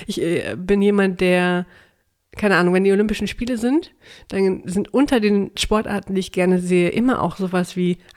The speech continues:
Eiskunstlauf, <laughs> Touren oder so, weil ich es faszinierend finde, deswegen auch Tanz, den ich einfach gerne sehe, äh, faszinierend finde, wie Leute so eine Körperbeherrschung haben, das, das sehe ich einfach gerne. Und das war in dieser Serie auch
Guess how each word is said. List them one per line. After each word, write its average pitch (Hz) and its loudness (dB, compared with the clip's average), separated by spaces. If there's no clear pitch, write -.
Eiskunstlauf, 170 -2
<laughs> 214 -2
Touren 190 0
oder 175 0
so, 175 2
weil 185 2
ich 185 0
es - -8
faszinierend 214 2
finde, 185 2
deswegen 180 -2
auch - -6
Tanz, 220 0
den 165 -2
ich 160 -2
einfach 165 -6
gerne 165 2
sehe, 160 -2
äh, 165 0
faszinierend 202 2
finde, 175 0
wie 165 -2
Leute 170 -2
so 175 0
eine 180 0
Körperbeherrschung 160 -4
haben, 160 -2
das, - -8
das - -10
sehe 175 0
ich - -4
einfach 160 -6
gerne. 156 0
Und 165 2
das 170 0
war 185 4
in 180 4
dieser 180 0
Serie 175 2
auch 165 -2